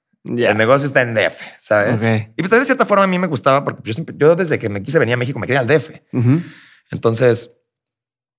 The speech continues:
Speaker 2: agarré mis triques, me vine a México.
Speaker 1: ¿Cuánto tiempo había pasado? ¿Un año o ya había más tiempo?
Speaker 2: Yo llevaba como dos años tatuando,
Speaker 1: Ok.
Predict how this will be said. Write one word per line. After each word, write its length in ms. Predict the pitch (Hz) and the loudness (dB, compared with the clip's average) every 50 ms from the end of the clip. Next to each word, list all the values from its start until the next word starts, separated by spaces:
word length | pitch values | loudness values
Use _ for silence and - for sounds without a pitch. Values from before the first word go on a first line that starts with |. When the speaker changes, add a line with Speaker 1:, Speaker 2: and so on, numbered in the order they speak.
| _ _ _ _ - | _ _ _ _ -4
Speaker 2:
agarré 300 | 87 92 92 98 113 120 | 0 0 2 2 2 0
mis 160 | 113 98 - | -2 -2 0
triques, 540 | - 139 143 147 165 - 131 - - - - | 0 -2 0 0 -2 -4 -4 -4 -8 -12 -10
me 140 | - 104 104 | -4 -4 -2
vine 220 | 104 120 123 123 120 | -2 -2 -2 -2 -2
a 40 | |
México. 440 | 110 113 131 - - 143 143 - 139 | -2 -2 -4 -6 -6 -8 -4 -2 2
Speaker 1:
¿Cuánto 160 | 143 151 156 | 4 6 6
tiempo 140 | 156 156 160 | 6 4 4
había 100 | 160 156 156 | 2 2 2
pasado? 280 | 156 135 139 120 117 | 2 2 2 2 2
¿Un 120 | 123 135 156 | 2 2 2
año 220 | 170 190 233 - | 0 0 -2 -2
o 200 | - 135 120 107 | 0 0 0 2
ya 140 | - 139 123 | 4 4 4
había 160 | 123 123 123 | 4 4 2
más 200 | 123 123 117 110 | 2 0 -2 -4
tiempo? 160 | - 131 123 170 | -2 0 0 0
Speaker 2:
Yo 40 | |
llevaba 180 | 185 214 208 208 | 2 2 0 0
como 140 | - 123 113 | 0 -2 -2
dos 160 | 113 131 - | -2 -2 -2
años 540 | 139 143 143 143 139 135 131 - - - _ _ _ | -4 -2 0 0 0 0 -2 -6 -12 -18 _ _ _
tatuando, 360 | - - - - - - - | -10 -8 -8 -8 -10 -10 -10
Speaker 1:
Ok. 160 | - 127 - | -10 -8 -8